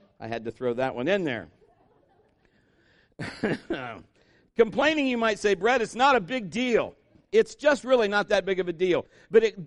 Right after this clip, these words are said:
if we go clear back to the Garden of Eden, it dates clear back to there. God had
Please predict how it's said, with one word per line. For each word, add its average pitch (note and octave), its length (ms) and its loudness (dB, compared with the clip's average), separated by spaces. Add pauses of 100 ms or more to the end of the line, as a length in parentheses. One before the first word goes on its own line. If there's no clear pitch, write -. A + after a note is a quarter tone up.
if G#3+ 160 6
we A#3 100 -4
go C#4 180 4
clear D#4 280 -4
back C4 260 0
to A#3 100 -2
the G3 100 -2
Garden G#3 300 2
of F3+ 120 -6
Eden, G3 220 -6
it F3 140 -4
dates F#3+ 280 -2
clear A3 260 0
back G3 220 0
to F3+ 120 -4
there. D#3+ 360 4 (920)
God F#3 280 4
had D3+ 500 -4